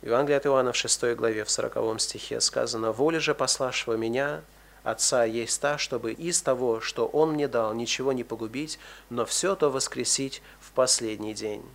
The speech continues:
Обратите внимание на фразу «все то воскресить в последний день».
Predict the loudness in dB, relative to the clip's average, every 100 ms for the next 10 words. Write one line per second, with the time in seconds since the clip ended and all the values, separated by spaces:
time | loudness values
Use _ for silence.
0 | -14 -6 -4 -2 -4 -4 -2 0 0 -2
1 | -6 -8 -2 0 0 -6 -14 -20 -20 -2
2 | 2 2 0 0 0 -2 -2 -2 -2 -4
3 | -2 -2 -2 -4 -6 -10 -10 -4 -2 -2